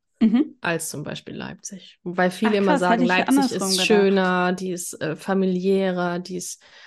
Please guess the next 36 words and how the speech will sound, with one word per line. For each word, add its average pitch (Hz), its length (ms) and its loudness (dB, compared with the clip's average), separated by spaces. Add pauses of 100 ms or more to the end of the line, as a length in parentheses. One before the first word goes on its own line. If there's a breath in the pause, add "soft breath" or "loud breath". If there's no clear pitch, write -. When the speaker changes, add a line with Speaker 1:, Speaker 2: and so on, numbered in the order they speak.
(340 soft breath)
Speaker 2:
lebendiger. 180 920 0 (360 soft breath)
Das 196 300 -4
stimmt 262 460 0
irgendwie 196 420 0
auch - 300 -6
alles, 202 640 0
aber 233 480 -2 (120)
mit 214 160 2
dem 190 140 0
Aspekt 180 380 -4
hochsensibel 220 560 0
und 175 120 -6
einfach 180 300 -6
krass - 540 -4
überfordert 196 680 2
von 180 240 -2
Menschenmassen 208 880 -4
und 175 500 -4
Speaker 1:
Ja. 202 320 0 (240)
Speaker 2:
und, - 300 -10
und 185 220 0
Enge, 220 420 4 (100)
die 220 60 -2
ist 220 140 -2
halt 214 120 0
einfach 180 260 -6
wirklich 185 300 -4
kleiner 202 420 0
und 185 120 -2
es 180 120 -12
sind 185 180 -6
sehr 185 220 2
viele 190 220 -4
Menschen 175 380 -6
auf 165 280 -8
s-, - 180 -14